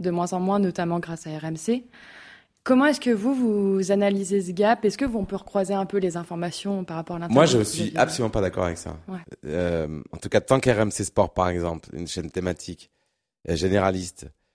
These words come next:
Speaker 2: de sport, diffusera le cheval, il y a plein de sports qui n'ont pas du tout cette diffusion-là en télévision, euh, et qui sont tout aussi populaires. Le judo, il y en a pas.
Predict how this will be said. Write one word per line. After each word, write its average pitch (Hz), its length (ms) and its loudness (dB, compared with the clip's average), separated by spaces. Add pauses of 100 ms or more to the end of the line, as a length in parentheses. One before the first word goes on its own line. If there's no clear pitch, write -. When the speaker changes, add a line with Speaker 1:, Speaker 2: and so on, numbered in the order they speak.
(260)
Speaker 2:
de 87 100 -2
sport, 90 560 2
diffusera 85 560 -2
le 80 80 -2
cheval, 117 300 0
il 101 40 -6
y 104 80 6
a 101 40 8
plein 170 300 2
de 127 60 -2
sports 147 380 2
qui - 120 -8
n'ont 98 140 -2
pas 131 160 0
du 101 300 -10
tout 147 260 -8 (640)
cette 87 300 -8
diffusion-là 85 640 -4
en 76 200 -4
télévision, 87 560 -6 (520)
euh, 78 60 -2
et 78 200 -2
qui - 200 -12
sont 92 340 -4
tout - 160 -12
aussi - 180 -6
populaires. 95 460 -4
Le 85 80 -2
judo, 98 400 4
il 110 60 4
y - 20 -
en - 20 2
a 85 60 0
pas. 85 340 -4